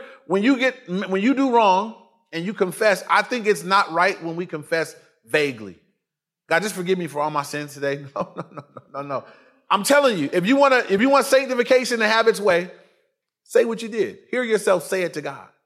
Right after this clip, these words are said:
"I'm sorry I was snappy with the kids today. I'm sorry I kicked the dog, Lord, for nothing." I mean, just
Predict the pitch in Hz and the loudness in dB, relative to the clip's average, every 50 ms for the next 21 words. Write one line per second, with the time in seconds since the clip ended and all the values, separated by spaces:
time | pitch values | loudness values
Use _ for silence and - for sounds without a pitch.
0 | _ _ _ _ _ _ _ _ _ _ _ _ _ _ _ _ _ _ - 151 | _ _ _ _ _ _ _ _ _ _ _ _ _ _ _ _ _ _ -2 -2
1 | 165 175 170 - 196 190 180 175 165 156 151 139 143 - - - 175 160 147 - | -2 -2 0 0 2 2 4 4 4 2 0 0 -4 -10 -8 -6 -4 -4 -4 -4
2 | 135 139 139 131 143 143 143 139 131 - - 156 147 143 143 139 135 135 131 139 | -8 -12 -12 -12 -12 -12 -12 -14 -12 -8 -6 -6 -6 -8 -10 -10 -6 -6 -6 -6
3 | 139 143 139 _ _ _ _ _ _ _ _ _ _ _ _ _ _ _ - 147 | -6 -12 -20 _ _ _ _ _ _ _ _ _ _ _ _ _ _ _ -12 -10
4 | 165 - 220 190 175 165 160 151 147 143 - - - 202 196 - - - 143 147 | -4 2 4 4 6 6 4 2 0 -4 -6 0 0 0 0 0 -12 -14 -10 -8
5 | 151 139 156 151 147 143 139 135 139 139 135 - 139 143 147 143 143 143 143 135 | -4 -2 0 0 2 2 0 0 -2 -4 -8 -10 -4 -2 -2 0 0 0 0 -2
6 | 139 - 147 143 160 160 151 143 160 160 170 175 175 175 175 208 247 233 | -4 -6 -2 0 2 2 2 2 2 2 2 2 -2 -4 -2 -4 -6 -6